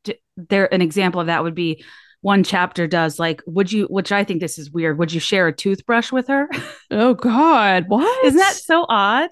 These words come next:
Speaker 2: That's dis-,
Speaker 1: And I don't know if that's
Speaker 2: disgusting.
Speaker 1: sp-, speaking to hygiene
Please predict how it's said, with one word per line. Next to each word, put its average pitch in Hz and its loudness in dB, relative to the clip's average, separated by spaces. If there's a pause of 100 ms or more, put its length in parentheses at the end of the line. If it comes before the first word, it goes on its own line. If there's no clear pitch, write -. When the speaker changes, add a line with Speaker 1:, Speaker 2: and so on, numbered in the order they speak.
Speaker 2:
That's - -4
dis-, 180 -6
Speaker 1:
And 254 2
I 277 2
don't 311 2
know 349 0
if - 2
that's 349 0
Speaker 2:
disgusting. 233 -2
Speaker 1:
sp-, - -12
speaking 269 0
to 190 -2
hygiene 208 -4